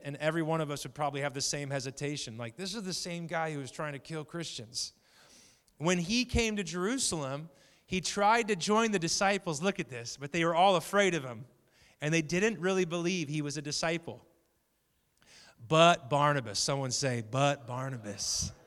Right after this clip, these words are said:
Oh, took him and brought him to the apostles. And he, Barnabas, told them how Saul on his journey had seen the Lord, how the Lord spoke to him, and how in Damascus he preached fearlessly in the name of the Lord.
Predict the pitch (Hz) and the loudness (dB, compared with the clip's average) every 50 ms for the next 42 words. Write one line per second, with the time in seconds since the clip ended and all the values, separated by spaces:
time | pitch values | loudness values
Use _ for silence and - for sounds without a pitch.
0 | - - _ - _ _ _ - 170 180 170 170 160 147 127 123 - - - - | -20 -20 _ -20 _ _ _ 2 6 8 8 8 6 2 0 -6 -10 -14 -20 -20
1 | - - _ - - - 190 214 240 233 - - 214 220 220 220 226 233 226 214 | -20 -20 _ -6 -2 2 4 4 4 4 4 4 4 6 6 4 2 2 0 -2
2 | - 180 175 165 156 151 127 147 165 180 185 202 196 - - 175 185 185 190 196 | -2 -2 -2 -2 -2 -2 2 6 8 8 8 6 4 -2 -4 -2 2 2 2 2
3 | 185 - - - 175 180 185 165 180 175 165 - - - 143 131 127 120 - - | 0 -4 -6 -6 -4 -4 -4 -2 0 -2 -2 -2 -4 -8 -8 -6 -6 -6 -6 -8
4 | 131 113 113 107 - - - - _ _ _ _ _ _ _ _ _ - - - | -8 -10 -10 -10 -10 -10 -10 -12 _ _ _ _ _ _ _ _ _ -10 -2 0
5 | 165 170 165 139 - 214 247 240 202 170 165 180 180 170 - 135 135 185 220 240 | 0 0 0 -2 -2 0 2 2 2 2 0 -2 -4 -6 -8 0 4 6 6 6
6 | 233 196 156 139 139 143 - - - - - - 196 202 214 214 180 175 165 147 | 6 4 0 -2 -2 -2 -2 -2 -2 -6 -4 -2 0 2 2 0 0 -2 -4 -4
7 | 139 123 - 170 175 180 185 196 190 175 - - - 190 180 180 180 196 208 - | -6 -6 -4 -2 0 0 0 0 0 -2 -4 -2 0 0 0 2 2 0 0 -2
8 | - 175 165 156 151 139 - - - 165 165 160 147 131 123 131 120 - - - | -2 -4 -4 -4 -6 -8 -8 -8 -6 -6 -4 -4 -6 -6 -6 -6 -6 -6 -4 -4
9 | 160 170 185 196 202 190 160 139 139 131 127 123 123 123 _ - - - - _ | -2 -2 -2 -2 -2 -4 -6 -8 -8 -8 -8 -10 -10 -12 _ -20 -20 -20 -18 _
10 | - 139 131 127 123 123 127 156 180 202 196 - - - - 160 143 131 135 - | -6 -6 -6 -6 -6 -4 -2 0 0 0 0 -2 -6 -8 -4 -6 -6 -6 -8 -14
11 | - 135 127 123 123 120 _ - - - - 143 139 143 151 151 147 143 143 139 | -14 -12 -12 -12 -12 -14 _ -20 -20 -14 -10 -8 -4 -2 -2 -2 -2 -2 -2 -4
12 | 143 135 151 165 175 170 165 - - 135 - - - 151 131 - - - - 165 | -4 -4 -2 -4 -4 -4 -6 -8 -8 -6 -6 -6 -6 -8 -10 -10 -14 -10 -8 -8
13 | 143 123 - - - - - 170 156 143 143 131 127 113 - - 127 120 113 110 | -6 -6 -8 -10 -10 -4 0 0 0 2 0 -2 -2 -2 -4 -4 -4 -4 -6 -6
14 | 113 110 110 113 110 107 107 101 104 107 101 107 107 104 101 95 | -6 -4 -4 -4 -4 -4 -6 -6 -6 -8 -6 -6 -6 -6 -8 -8